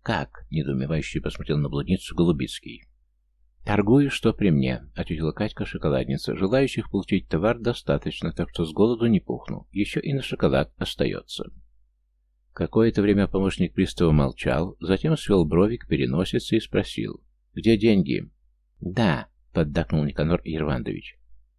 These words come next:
"Какие деньги?" — невольно округлила глаза Катька-шоколадница. "Которые пропали у господина Аветисяна", — пояснил помощник пристава Голубицкий и сделался ещё строже. "Я не знаю,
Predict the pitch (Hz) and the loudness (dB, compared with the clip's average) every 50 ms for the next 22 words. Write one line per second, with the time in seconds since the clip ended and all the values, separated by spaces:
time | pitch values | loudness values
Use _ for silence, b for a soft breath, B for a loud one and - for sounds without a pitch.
0 | _ _ _ _ _ _ _ _ _ - - 82 - - 80 71 60 57 69 69 | _ _ _ _ _ _ _ _ _ -2 -2 -2 2 2 2 2 2 0 -2 -2
1 | 64 65 - - - - - _ _ - 82 80 82 80 78 78 78 - 71 69 | -2 -2 -4 -6 -12 -16 -16 _ _ -2 2 2 4 4 4 2 2 -2 -4 -2
2 | 78 71 65 62 - 65 65 69 - 104 - - 92 82 - - 80 - - - | -2 -2 -2 -2 -2 -4 -4 -2 -4 -4 -2 -2 -4 -4 -4 -4 -6 -4 -4 -2
3 | - 76 69 64 57 57 - - - - - - - - _ _ _ _ _ _ | -2 0 0 0 -4 -4 -6 -10 -12 -10 -10 -10 -10 -10 _ _ _ _ _ _
4 | _ _ _ _ _ _ _ _ _ _ - - - - 92 87 87 - - 80 | _ _ _ _ _ _ _ _ _ _ -2 -2 2 4 4 4 4 4 2 0
5 | 73 - - 73 82 90 98 101 92 - 85 78 - - - 65 67 76 78 87 | 0 0 0 0 2 2 2 2 0 0 -2 -4 -2 -2 -2 0 0 0 0 0
6 | 90 - - 82 87 85 - 90 90 - - - 139 131 92 71 60 - - 57 | 0 0 -2 -2 -2 0 0 -2 -2 0 0 0 2 2 2 0 0 -2 -4 -6
7 | - - - 65 - - - - - - - - - _ - 147 - - - - | -4 -4 -8 -8 -4 -4 -4 -4 -4 -6 -10 -16 -8 _ -2 -2 -2 -2 -4 -4
8 | 67 - - 107 - - - 120 - - _ - - 78 67 - - 71 82 87 | -2 -2 -4 -6 -2 0 0 0 0 -2 _ -6 -4 -4 -4 -2 0 0 0 0
9 | - - 78 73 - - 78 73 - - - - - 50 50 - - - _ _ | -2 -2 -4 -4 -4 -4 -6 -6 -8 -4 -6 -6 -4 -4 -8 -10 -12 -14 _ _
10 | _ _ _ _ _ _ _ _ _ _ _ _ _ _ _ - 80 82 92 104 | _ _ _ _ _ _ _ _ _ _ _ _ _ _ _ -8 -2 0 0 0
11 | 107 110 104 95 87 85 110 117 104 76 64 58 - - | 0 0 -2 -6 -2 0 0 2 2 2 2 0 -4 -6